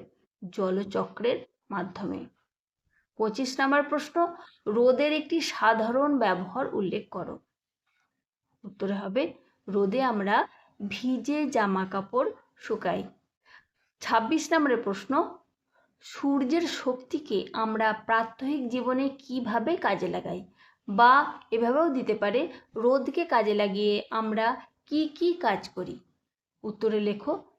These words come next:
সূর্যের শক্তিকে কাজে লাগিয়ে এক নাম্বার, কাপড় কেচে শুকোনো হয়, ধান শুকোনো হয় ও স্নানের জল গরম করা হয়। দু নাম্বার, সোলার কুকারে রান্না হয়।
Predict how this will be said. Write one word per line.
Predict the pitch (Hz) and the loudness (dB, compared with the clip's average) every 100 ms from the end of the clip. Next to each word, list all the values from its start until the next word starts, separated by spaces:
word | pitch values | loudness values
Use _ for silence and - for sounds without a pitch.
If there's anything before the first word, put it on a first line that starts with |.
| _ | _
সূর্যের | - - 254 269 277 | -12 -6 -4 0 0
শক্তিকে | 269 226 - 208 208 | -2 -8 -8 -4 -2
কাজে | 202 196 202 | -2 -2 0
লাগিয়ে | 202 208 240 320 349 - _ _ _ _ | 0 -2 0 -2 -2 -10 _ _ _ _
এক | 220 226 | -4 0
নাম্বার, | 240 233 262 - - _ _ _ _ _ _ _ | 0 2 2 0 -6 _ _ _ _ _ _ _
কাপড় | 262 269 269 302 | 2 2 2 0
কেচে | - 302 320 | 0 -2 -2
শুকোনো | - 233 226 220 | -4 -4 -2 -2
হয়, | 214 233 254 254 _ _ | 0 -2 -2 -8 _ _
ধান | 208 - 226 240 | -10 -4 0 0
শুকোনো | 233 247 233 202 190 | -2 -6 -4 -2 -2
হয় | 185 196 202 - _ | -4 -4 -6 -10 _
ও | 202 208 240 - _ | -2 0 -2 -8 _
স্নানের | - 233 214 214 247 240 | -6 0 2 4 2 0
জল | 214 196 190 | 0 2 0
গরম | 190 180 175 180 | -2 -4 -4 -6
করা | - 175 | -10 -14
হয়। | - - - _ _ _ _ | -14 -16 -20 _ _ _ _
দু | 226 | -4
নাম্বার, | 254 277 277 277 277 277 - _ | 2 4 6 6 4 2 -10 _
সোলার | - 269 277 294 | -2 4 6 6
কুকারে | 294 285 277 269 | 2 2 4 4
রান্না | 226 226 262 | 4 2 0
হয়। | 262 277 | 0 -2